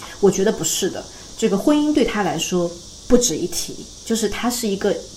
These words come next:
那肯定是病痛占据更多，或者什么什么。”就是大家会觉得，如果你把 Coco 的这个事情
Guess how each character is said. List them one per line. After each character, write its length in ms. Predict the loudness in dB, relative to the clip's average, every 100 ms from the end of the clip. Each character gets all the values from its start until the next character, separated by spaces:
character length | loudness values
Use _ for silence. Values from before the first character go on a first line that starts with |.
| -18 -6 -2
那 80 | 0
肯 180 | 0
定 80 | 0
是 80 | 0
病 240 | 4 4
痛 320 | 6 4 2 0 -6 2
占 180 | 4 4
据 80 |
更 240 | 4 2 4
多， 340 | 4 4 0 -8 4
或 100 | 6
者 100 | 6
什 160 | 4 -2
么 100 | -4
什 140 | -6
么。” 80 | -2
就 100 | -2
是 80 | -2 -2 2
大 80 |
家 60 | 6
会 100 | 6
觉 100 | 6
得， 120 | 2 0 -2
如 160 | 0 4
果 180 | 4 4
你 160 | 4
把 240 | 2 0 2
Coco 360 | 2 4 4
的 100 | 4
这 140 | 2 2
个 80 | 0
事 220 | 0 -2
情 260 | 0 -4